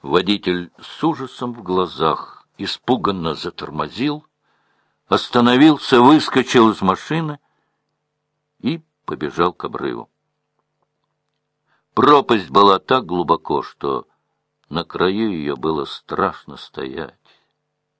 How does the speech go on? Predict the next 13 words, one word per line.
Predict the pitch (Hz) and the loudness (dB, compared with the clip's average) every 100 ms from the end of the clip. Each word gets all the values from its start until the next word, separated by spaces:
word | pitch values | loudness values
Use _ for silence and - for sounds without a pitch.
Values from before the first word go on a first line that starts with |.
| _ _ _ _ | _ _ _ _
А | - | -20
там, | - 113 82 71 - | -4 -2 -2 -10 -12
далеко | 82 85 - 143 | -12 -10 -8 -8
внизу, | 95 90 87 117 175 | -8 -12 -10 -12 -12
на | 98 | -14
камнях, | - 82 82 107 127 - _ _ _ _ _ _ _ _ | -8 -6 -4 -6 -8 -14 _ _ _ _ _ _ _ _
полыхала | - 85 80 95 95 82 | -2 -2 0 2 2 0
машина. | 65 - - 92 85 73 - _ _ _ _ _ _ _ _ _ _ _ _ | -6 -8 -6 -6 -4 -4 -6 _ _ _ _ _ _ _ _ _ _ _ _
Чёрный | _ - 135 156 139 135 131 | _ 2 6 6 6 0 -4
дым | 113 110 123 131 | -4 -6 -6 -12
поднимался | - - 67 65 78 - - 64 | -18 -16 -10 -4 -4 -4 -10 -10
отвесно | _ 64 131 123 - 117 | _ -8 -8 -8 -20 -18
вверх. | 110 95 85 85 - _ | -16 -12 -12 -12 -18 _